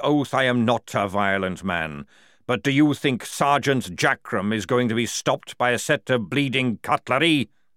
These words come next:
The men looked at Jackram,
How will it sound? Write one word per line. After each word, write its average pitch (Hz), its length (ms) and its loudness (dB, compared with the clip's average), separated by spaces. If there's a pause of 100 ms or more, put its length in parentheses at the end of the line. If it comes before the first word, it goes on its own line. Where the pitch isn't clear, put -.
(920)
The 98 80 -6
men 101 340 0 (280)
looked - 380 -6
at 113 80 -10
Jackram, 90 600 -8